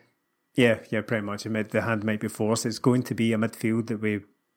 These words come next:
know, previously, as I said a few weeks ago, if you told me we're going into European games with a, a midfield featuring none of the sort of,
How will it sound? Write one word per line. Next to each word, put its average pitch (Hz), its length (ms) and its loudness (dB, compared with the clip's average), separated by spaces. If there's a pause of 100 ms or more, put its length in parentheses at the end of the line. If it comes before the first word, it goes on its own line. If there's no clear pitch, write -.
(180)
know, 110 120 -2
previously, 131 560 4
as 120 140 4
I - 20 0
said 113 220 0
a - 20 0
few 117 180 2
weeks 107 220 0
ago, 113 200 2
if 107 120 -4
you 107 80 2
told 110 240 0
me 113 80 0
we're 104 120 0
going 104 180 0
into 107 160 -4
European 107 400 -4
games 104 240 -4
with 101 120 -8
a, 98 120 -2 (120)
a 120 60 -6
midfield 110 460 -2
featuring 110 560 -4
none 120 260 4
of 107 140 0
the 107 80 0
sort 110 240 -4
of, 104 120 -4